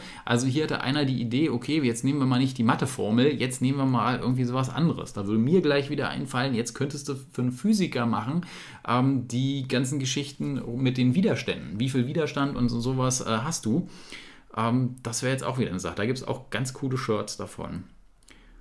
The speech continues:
Home Wohnmobil, Stellplatz.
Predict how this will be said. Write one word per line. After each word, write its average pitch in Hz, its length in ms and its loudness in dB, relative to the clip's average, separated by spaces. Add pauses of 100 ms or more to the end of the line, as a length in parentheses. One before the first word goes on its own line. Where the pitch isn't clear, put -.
(400)
Home 127 240 2
Wohnmobil, 143 960 0 (640)
Stellplatz. 131 920 -6